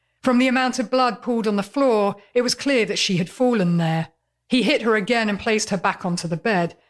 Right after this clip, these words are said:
Her jeans and knickers had been pulled down and her t-shirt pulled up and bra unfastened, exposing her breasts. Professor G, the pathologist, commented on the odd marks on her stomach and opined he had hit her with the hammer and then clawed her with the other end of the hammer, leaving eight oblong marks and grazes.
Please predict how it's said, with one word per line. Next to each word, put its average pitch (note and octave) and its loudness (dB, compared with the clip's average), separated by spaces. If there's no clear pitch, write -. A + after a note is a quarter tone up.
Her A3+ 2
jeans B3 2
and A#3 2
knickers G#3+ -2
had G3+ -2
been F#3 0
pulled F#3+ 0
down A3 0
and G#3 2
her G#3+ 2
t-shirt A#3 0
pulled G3 -2
up F#3+ 0
and F#3 -2
bra G#3+ 2
unfastened, F#3+ 0
exposing F#3 -2
her D3+ -4
breasts. F3 -4
Professor D4 0
G, C4 2
the G3 -2
pathologist, A3+ -2
commented G3+ -2
on G3+ 0
the G3 2
odd G3+ 0
marks G#3+ 0
on F#3+ 0
her F3+ 0
stomach G3+ 0
and A#3 0
opined A3+ 0
he A3+ -2
had G3 0
hit D4 0
her D4 0
with B3+ 0
the F#3+ -4
hammer A3 0
and G#3+ 2
then A3+ 2
clawed D4+ 2
her F#3+ 0
with F#3+ -2
the A3 0
other A3+ 0
end G3 0
of G3 -4
the G#3 -2
hammer, A3+ 2
leaving G#3 0
eight A3+ -2
oblong G3 0
marks F#3+ 0
and F3+ -2
grazes. G#3 -2